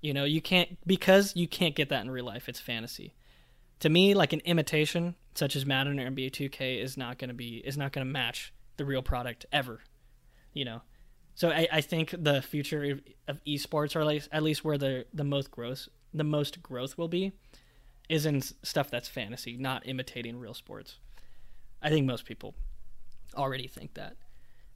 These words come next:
'Cause Matthew Ball, again, points this out, is that the N B A and the M-, N-, M L B and the N F L are designed to be fun to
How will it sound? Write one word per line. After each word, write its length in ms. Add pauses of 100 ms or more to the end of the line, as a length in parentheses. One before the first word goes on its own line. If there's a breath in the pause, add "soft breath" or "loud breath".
'Cause 160
Matthew 380
Ball, 580 (220)
again, 320
points 260
this 220
out, 160
is 100
that 140
the 160
N 160
B 200
A 300 (580)
and 160
the 120
M-, 180
N-, 300 (100)
M 140
L 80
B 260
and 80
the 100
N 120
F 160
L 200
are 140
designed 400
to 60
be 160
fun 400
to 200